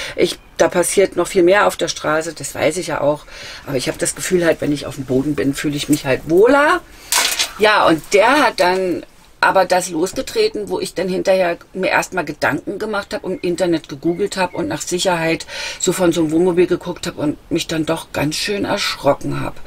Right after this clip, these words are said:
Und, ähm, da hat halt auch einfach so ein Kastenwagen, äh, von den ganzen Wohnmobilen am besten abgeschnitten. Natürlich ist man da nicht hundert Prozent sicher, das weiß ich auch. Aber es geht einfach darum,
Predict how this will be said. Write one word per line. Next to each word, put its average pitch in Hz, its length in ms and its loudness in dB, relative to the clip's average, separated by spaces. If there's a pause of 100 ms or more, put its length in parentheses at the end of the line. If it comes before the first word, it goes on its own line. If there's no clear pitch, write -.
(580)
Und, 170 640 4
ähm, 151 320 2 (140)
da 147 200 2
hat 190 160 0
halt 196 200 2
auch - 120 -6
einfach 175 320 2
so 175 120 -4
ein 151 100 -2
Kastenwagen, 180 1120 -2 (200)
äh, 160 300 -2
von 160 160 -6
den 156 140 2
ganzen 156 420 -2
Wohnmobilen 165 720 0
am 156 140 -2
besten 151 340 -2
abgeschnitten. - 640 -10 (340)
Natürlich 240 760 2
ist - 260 0
man 180 200 2
da 160 200 4
nicht 196 320 -6 (140)
hundert 196 260 2
Prozent 165 340 -6
sicher, 165 240 -4
das 143 220 -6
weiß 175 180 2
ich 180 140 -6
auch. 175 260 4 (440)
Aber 180 260 4
es - 140 0
geht 214 180 -2
einfach 185 300 -4
darum, 185 600 -2